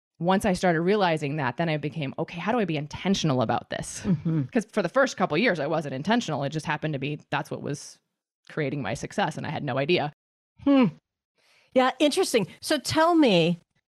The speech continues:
Speaker 2: how do we know if we're joyful? If we haven't been intentional, how do we know?
Speaker 1: Yeah, so this is a great question 'cause I,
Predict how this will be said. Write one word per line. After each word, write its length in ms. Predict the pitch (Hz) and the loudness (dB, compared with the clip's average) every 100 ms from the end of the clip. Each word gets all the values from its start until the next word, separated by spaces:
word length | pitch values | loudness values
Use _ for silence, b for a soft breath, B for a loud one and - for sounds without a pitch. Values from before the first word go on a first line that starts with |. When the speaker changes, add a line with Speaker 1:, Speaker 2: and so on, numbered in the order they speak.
| _ | _
Speaker 2:
how 240 | - 349 480 | -4 2 4
do 160 | 294 294 | 6 4
we 260 | 240 240 226 | 6 6 8
know 640 | 208 196 196 175 156 92 | 6 6 6 6 4 2
if 240 | 190 180 180 | 0 0 2
we're 240 | 175 170 | 4 4
joyful? 760 | 156 - - 160 151 147 - 143 - _ _ | 2 -6 0 2 2 -2 -6 -8 -16 _ _
If 120 | 247 - | -2 2
we 100 | 233 | 2
haven't 320 | 320 311 214 | 2 2 2
been 120 | 196 | 2
intentional, 520 | 156 147 160 147 147 | 2 0 -4 -2 -4
how 200 | 151 240 | 0 0
do 100 | 277 | 2
we 140 | 269 226 | 2 0
know? 320 | 180 156 190 - _ _ _ _ 175 | 2 0 -2 -12 _ _ _ _ -4
Speaker 1:
Yeah, 360 | 185 175 139 | 0 0 -2
so 180 | - - | -2 0
this 160 | 277 285 | 0 -2
is 100 | 370 | -2
a 80 | |
great 380 | 220 175 165 170 | 0 0 0 0
question 460 | - 156 - 147 131 | 0 0 0 -6 -6
'cause 160 | 160 | -2
I, 380 | 156 165 165 147 | 0 2 0 -2